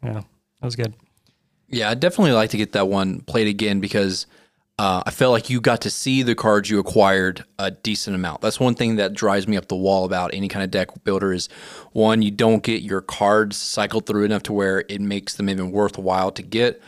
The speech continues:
Speaker 2: or two, they just don't really have really interesting effects. Um, and, but this game, I thought that you definitely got 'em cycled through a decent amount. Uh, the same thing with Core Worlds. I enjoyed that because you got to have your cards cycled through.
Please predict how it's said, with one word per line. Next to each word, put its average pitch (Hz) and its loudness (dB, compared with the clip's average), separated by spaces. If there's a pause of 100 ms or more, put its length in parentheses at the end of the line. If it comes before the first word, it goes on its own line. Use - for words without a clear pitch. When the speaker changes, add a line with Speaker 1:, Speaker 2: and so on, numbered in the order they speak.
(180)
Speaker 2:
or 110 2
two, 123 2
they 107 2
just 101 -2
don't 101 0
really 98 0
have 101 -2
really 95 0
interesting 98 -2
effects. - -6 (380)
Um, 87 -6 (180)
and, 92 -6 (500)
but 95 -2
this 120 -2
game, 120 0
I 104 4
thought 98 0
that 92 -4
you 98 -8
definitely 110 -2
got 101 0
'em 92 -8
cycled 120 -2
through 107 0 (340)
a 95 -6
decent 110 -6
amount. 98 0
Uh, 120 -2
the 113 -12 (200)
same 139 2
thing 139 2
with 117 0
Core 123 2
Worlds. 87 0
I 92 -2
enjoyed 95 -2
that 95 0
because - -10
you 98 -8
got 95 -2
to 92 -8
have 95 -6
your 90 -10 (100)
cards 95 -2
cycled 92 -8
through. 95 -6